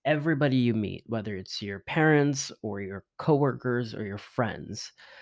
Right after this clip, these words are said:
It's just gonna be the best way to do it. So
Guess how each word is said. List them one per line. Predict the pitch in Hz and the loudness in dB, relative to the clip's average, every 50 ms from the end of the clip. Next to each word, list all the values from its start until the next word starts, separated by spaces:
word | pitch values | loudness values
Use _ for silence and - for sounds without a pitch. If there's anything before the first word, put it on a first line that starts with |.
| - - - - - _ _ _ _ _ _ _ - - | -20 -20 -20 -20 -20 _ _ _ _ _ _ _ -4 4
It's | - 151 147 139 - - - - - - _ _ - | 6 6 6 6 4 -2 -6 -8 -8 -12 _ _ -4
just | - 135 120 - - - _ _ - | -2 -2 -2 -2 -4 -10 _ _ -2
gonna | 139 117 113 110 | 0 0 0 0
be | 104 120 117 | -2 -2 -2
the | 107 104 | -2 -4
best | - 104 104 - - - | -4 -4 -6 -6 -4 -4
way | 104 95 | -4 -4
to | 95 | -4
do | - - 82 71 80 | -4 -6 -6 -6 -6
it. | - - _ | -8 -8 _
So | - - 131 120 117 107 - - | 0 2 4 4 4 2 0 -4